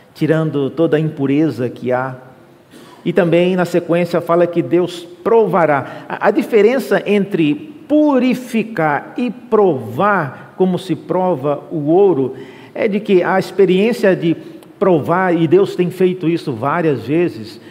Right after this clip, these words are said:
ao longo da história, Ele coloca alguns, alguns dos seus filhos à prova, como Ele fez, por exemplo, com Abraão,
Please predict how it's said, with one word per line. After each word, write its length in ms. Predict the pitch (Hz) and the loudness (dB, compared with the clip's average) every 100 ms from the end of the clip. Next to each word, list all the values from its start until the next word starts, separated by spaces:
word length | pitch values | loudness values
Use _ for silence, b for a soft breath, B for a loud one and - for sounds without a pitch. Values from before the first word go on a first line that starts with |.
| B | B
ao 180 | - 139 | -4 -2
longo 540 | 139 139 170 202 156 | 0 2 2 2 0
da 100 | 143 | 0
história, 680 | 123 - - - 143 156 190 - - - B B B B B B _ - | -2 -6 -14 -6 0 0 -2 -8 -20 -20 B B B B B B _ 0
Ele 300 | 185 180 170 | 4 4 2
coloca 800 | - 175 175 226 226 208 180 - | 0 2 4 2 4 2 2 0
alguns, 1200 | 208 196 160 151 302 302 208 139 - - - - - - | 2 2 0 -2 0 2 2 0 -8 -14 -18 -20 -20 -6
alguns 640 | 165 156 135 214 247 196 | -4 -2 0 2 2 0
dos 160 | 165 - | -2 -4
seus 300 | 156 - - | -4 -4 -4
filhos 440 | 151 143 143 - - | -2 -2 -4 -6 -6
à 160 | 147 | -6
prova, 540 | 147 - 135 139 113 113 B - | -6 -6 -4 -4 -6 -12 B -6
como 160 | 214 196 | -2 0
Ele 120 | 147 | -2
fez, 240 | - 151 | -2 -4
por 200 | - 139 | -2 -2
exemplo, 500 | 131 113 151 147 139 | -2 -2 -4 -4 -6
com 240 | - 151 135 | -2 -4 -2
Abraão, 640 | 147 143 139 135 156 180 | -4 -2 -2 -2 -4 -6